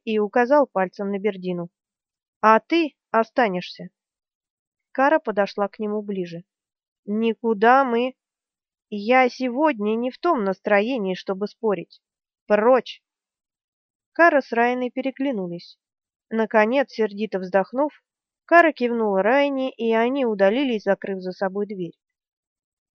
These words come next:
Эйджел Бердины прыгнул ей в ладонь. «Что ты с ней сделал?» «А кто сделал это с тобой, Бердина?» ласково спросил Ричард. «Что ты с ней сделал?»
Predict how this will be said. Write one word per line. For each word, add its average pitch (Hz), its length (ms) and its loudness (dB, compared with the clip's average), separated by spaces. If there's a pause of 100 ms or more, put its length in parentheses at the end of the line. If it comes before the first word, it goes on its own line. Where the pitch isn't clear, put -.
Эйджел 220 460 -2
Бердины 226 680 -2
прыгнул 214 440 -4
ей 185 160 -6
в 180 60 -10
ладонь. 185 400 -4 (1000)
«Что - 380 2
ты 277 160 -4
с - 80 -18
ней 277 240 -4
сделал?» 240 480 0 (1120)
«А 196 220 2
кто 254 320 0
сделал 240 560 4
это 233 240 0
с - 80 -8
тобой, 247 380 0
Бердина?» 190 580 -6 (340)
ласково 202 460 0
спросил 185 460 -6
Ричард. 190 380 -8 (800)
«Что 240 480 0
ты 226 260 -6
с - 120 -14
ней 247 260 -2
сделал?» 233 540 0